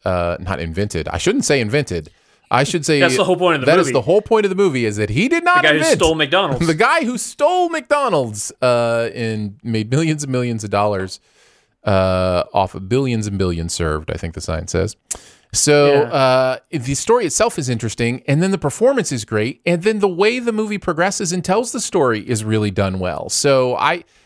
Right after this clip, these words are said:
Speaker 1: this is, this is one of those, uh, I think, under the radar, um, gems. So definitely something I w-, I would
Speaker 2: Oh,
Speaker 1: check
Speaker 2: yeah.
Speaker 1: out if you haven't seen it.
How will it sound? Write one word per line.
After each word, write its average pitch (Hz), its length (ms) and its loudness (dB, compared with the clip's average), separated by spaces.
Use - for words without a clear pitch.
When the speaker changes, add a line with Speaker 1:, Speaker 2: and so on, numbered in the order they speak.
Speaker 1:
this 190 200 -2
is, 269 220 -4
this 208 300 -4
is 359 100 -2
one 320 180 0
of 269 80 -4
those, 208 420 0
uh, 123 500 0
I 185 160 0
think, 127 340 -6
under 117 240 0
the 110 120 -4
radar, 95 560 0
um, 85 500 0
gems. 82 560 -4
So 87 440 0
definitely 120 300 -2
something 95 360 -4
I 85 60 -2
w-, 85 160 -4
I 95 120 -2
would 90 80 2
Speaker 2:
Oh, 156 60 4
Speaker 1:
check 143 100 4
Speaker 2:
yeah. - 100 2
Speaker 1:
out 87 60 -2
if 87 120 -4
you 87 60 0
haven't 82 160 -2
seen 87 200 -4
it. - 100 -8